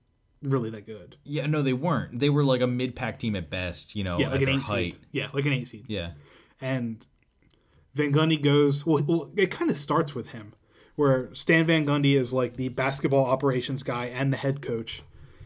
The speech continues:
Speaker 1: and ends up bringing, you know, Blake Griffin in on a stupid
Speaker 2: Yeah.
Speaker 1: contract,
Speaker 2: Yeah,
Speaker 1: like,
Speaker 2: the, the
Speaker 1: late in his career,
Speaker 2: yeah,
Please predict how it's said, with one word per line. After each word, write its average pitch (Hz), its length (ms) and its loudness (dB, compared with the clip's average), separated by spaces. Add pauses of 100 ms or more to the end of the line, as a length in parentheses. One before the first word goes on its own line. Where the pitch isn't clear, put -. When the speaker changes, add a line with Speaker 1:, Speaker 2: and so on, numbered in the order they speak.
(160)
Speaker 1:
and 123 760 -4 (920)
ends 156 200 0
up 139 160 2 (220)
bringing, 143 800 2
you 131 100 -4
know, 117 120 -6
Blake 147 240 2
Griffin 143 280 2
in 135 60 4
on 123 140 0
a - 40 -10
stupid 143 560 -2 (600)
Speaker 2:
Yeah. 80 300 -6
Speaker 1:
contract, 131 540 0
Speaker 2:
Yeah, 78 160 -8
Speaker 1:
like, 107 260 -2
Speaker 2:
the, 110 80 -8
the 104 140 0
Speaker 1:
late 156 180 6
in 143 80 0
his 143 160 2
career, 135 520 2
Speaker 2:
yeah, - 60 -16